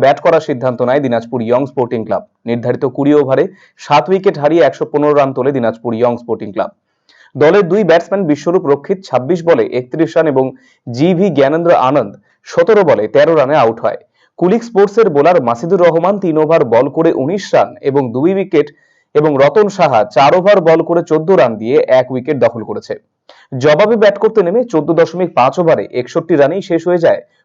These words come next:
কুলিক স্পোর্টসের ইনিংস। দলের ব্যাটসম্যান গণেশ জয়সওয়ারের পনেরো বলে আঠারো রান এবং রতন চৌহান বত্রিশ বলে ষোলো রানে আউট হয়ে যায়। দিনাজপুর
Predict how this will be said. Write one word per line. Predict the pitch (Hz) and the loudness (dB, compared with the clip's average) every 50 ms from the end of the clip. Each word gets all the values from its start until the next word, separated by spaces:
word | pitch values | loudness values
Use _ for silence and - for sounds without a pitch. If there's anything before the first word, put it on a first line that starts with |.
| _ - | _ -4
কুলিক | 156 165 220 220 226 - | -2 0 0 -2 -2 -4
স্পোর্টসের | - - 151 147 - 170 160 - - 127 | -2 -2 -2 0 0 -2 -4 -2 -4 -6
ইনিংস। | 110 104 - - - - _ _ _ _ _ _ - | -6 -8 -10 -12 -18 -20 _ _ _ _ _ _ -2
দলের | 127 147 156 196 202 165 | 0 2 4 4 4 4
ব্যাটসম্যান | 160 170 - - - 214 233 214 135 | 2 0 0 0 -2 0 0 2 2
গণেশ | 127 131 160 208 196 147 | 2 2 2 2 0 2
জয়সওয়ারের | 156 160 165 165 - 185 180 180 190 185 190 - | 2 2 2 2 2 2 2 4 2 0 0 -2
পনেরো | 156 156 175 202 214 202 175 | -2 0 2 2 2 2 2
বলে | 180 180 190 208 202 202 - - 147 | 2 4 4 2 2 0 -2 -2 -2
আঠারো | - - 170 170 180 | -2 0 0 2 2
রান | 170 170 196 185 151 | 2 2 2 0 0
এবং | 127 135 131 123 - - _ _ _ _ 127 131 | 0 0 -2 -2 -6 -14 _ _ _ _ 0 2
রতন | 143 196 196 220 220 208 202 | 2 2 2 2 0 2 2
চৌহান | 202 175 165 143 131 110 107 110 110 | 2 2 2 2 0 -2 -2 -2 0
বত্রিশ | 143 165 165 - - 208 196 160 151 | 0 0 0 0 -2 -2 -2 0 0
বলে | 165 165 175 170 - | 0 2 2 -2 -4
ষোলো | - 180 170 170 156 | -4 -2 0 2 2
রানে | 147 139 135 123 117 | 2 2 2 2 2
আউট | 113 113 113 113 | 0 0 -2 -4
হয়ে | 110 107 110 | -2 -2 -2
যায়। | 101 - - _ _ _ _ _ _ _ - | -4 -4 -8 _ _ _ _ _ _ _ -8
দিনাজপুর | 127 127 147 170 196 208 208 208 240 | -4 -2 0 2 2 0 0 0 0